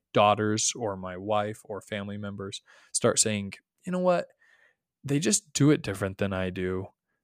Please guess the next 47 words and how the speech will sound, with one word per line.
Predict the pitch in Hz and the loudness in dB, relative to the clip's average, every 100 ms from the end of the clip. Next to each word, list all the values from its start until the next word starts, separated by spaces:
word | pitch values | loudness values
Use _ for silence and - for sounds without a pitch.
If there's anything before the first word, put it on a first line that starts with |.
| _ _ _ - | _ _ _ -4
Let | 110 113 | 2 2
me | 139 151 | 4 0
see | 135 - 123 113 | 2 4 4 2
how | 110 - 107 | 0 0 2
I | 104 | 2
can | - 107 | 0 -4
adapt | 98 98 92 - - | -2 -2 -4 -8 -8
to | 104 | -4
the | 98 | -2
way | 95 92 | -2 -2
that | 85 - - | -6 -12 -16
they | - 101 101 | -4 0 2
learn | 98 90 80 110 131 - | 2 0 -4 -8 -10 -12
and | - 98 90 120 | -12 -10 -10 -6
they | 98 101 98 | -4 -2 -2
enjoy | 82 80 76 | -4 -4 -4
it." | 69 - _ _ | -4 -8 _ _
Anyway, | 120 95 82 - | -4 -4 -6 -4
so | - | 0
that's, | 123 135 - | 2 2 -2
that's | 160 131 | 0 2
how | 127 | 2
it's | 107 - - 160 | 2 0 -8 -6
made | 135 110 101 | -4 -4 -2
so | - - - 143 135 | -2 0 2 2 2
much | 107 - | 2 -2
more | 104 | 0
light | 101 95 90 | 0 0 -2
in | 101 | -6
my | 92 | -6
life. | 90 87 90 - _ | -4 -6 -8 -12 _
And | - | -10
man, | 110 95 92 _ | -8 -8 -12 _
I, | 117 107 | -4 0
I | 127 | 2
just | 123 117 | 2 2
wish | 120 | 2
I | 107 | 0
could | - | -2
be | 110 | -2
a | 92 | -2
teacher | - 110 - | -2 -2 -2
like | 95 - | -2 -2
Missus | 98 95 | -2 -2
Harris | - 73 78 | -4 -6 -8
one | 85 | -10
day. | 82 | -12